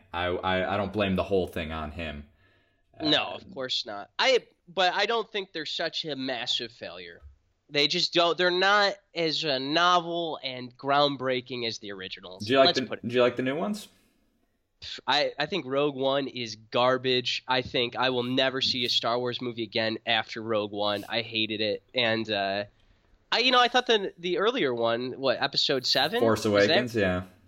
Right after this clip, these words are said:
Speaker 2: Yeah, I thought it was great. I thought it was fine. Well-told story. I think Rogue One is cashing in on Star Wars fever. I know what Disney's trying to do. They're trying to make these, they're pumping out these Star Wars movies so they're a Christmas tradition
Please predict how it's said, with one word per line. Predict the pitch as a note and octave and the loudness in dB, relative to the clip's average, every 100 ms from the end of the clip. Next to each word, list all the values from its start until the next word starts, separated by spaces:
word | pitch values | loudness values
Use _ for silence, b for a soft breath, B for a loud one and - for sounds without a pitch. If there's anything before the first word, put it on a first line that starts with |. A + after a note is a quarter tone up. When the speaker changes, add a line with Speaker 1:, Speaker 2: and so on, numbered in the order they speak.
| _ _ | _ _
Speaker 2:
Yeah, | D#3+ F3 - | -2 -2 0
I | E3 | -2
thought | G3+ C#4+ | 2 2
it | |
was | E4 D#4+ | 2 0
great. | G4 G4+ - _ | -2 -4 -6 _
I | |
thought | E3 | -4
it | F#3+ | -2
was | F#3 | -2
fine. | - A2+ G2 - _ _ _ - | -2 -4 -6 -14 _ _ _ 0
Well-told | C#3+ D#3+ D#3+ E3+ D3+ | 4 4 2 -2 -2
story. | D#3 C3 | -2 -2
I | |
think | D#3+ D3+ | -2 -2
Rogue | C3+ C#3+ D3 | 4 6 6
One | C3+ C3+ B2+ | 6 4 4
is | A2+ A2 - - - | 0 -2 -4 -8 -6
cashing | - D#3+ D#3+ D#3+ C3 | 0 2 2 0 0
in | A#2+ A#2 A2+ b b | 0 -2 -6 b b
on | A2 A#2 | -4 -2
Star | - D3 C#3+ | 2 4 4
Wars | C#3 | 2
fever. | - C#3 C3 - | -2 -4 -6 -2
I | B3 | 2
know | C#4 | 4
what | C4 B3+ D3 | 6 4 4
Disney's | D3+ D3+ D3 - | 0 0 0 2
trying | D#3 C#3+ | 2 2
to | C#3 | 0
do. | C3 D#3 G3+ B B B | 0 2 0 B B B
They're | - | 0
trying | G#3+ G3+ | 2 2
to | |
make | G3 G#3+ G#3+ - B B - | 2 2 0 -2 B B -6
these, | G3+ - - | 0 2 2
they're | F#3 F#3+ _ _ - | -2 -2 _ _ -4
pumping | C4 C#4 C#4+ B3 | 2 2 4 4
out | A3 A3 | 2 0
these | G3+ - | -2 -2
Star | F3+ F3+ | 2 2
Wars | E3+ D3 | 0 -6
movies | D3 C#3 C#3+ | -6 -6 -4
so | - | -4
they're | C#3+ C3+ | -4 -6
a | |
Christmas | - - G3+ - G3+ - | -6 -2 0 0 -2 -2
tradition | - C#3+ C3 D3+ - C3+ A#2 | -4 -6 -2 -2 0 -2 -4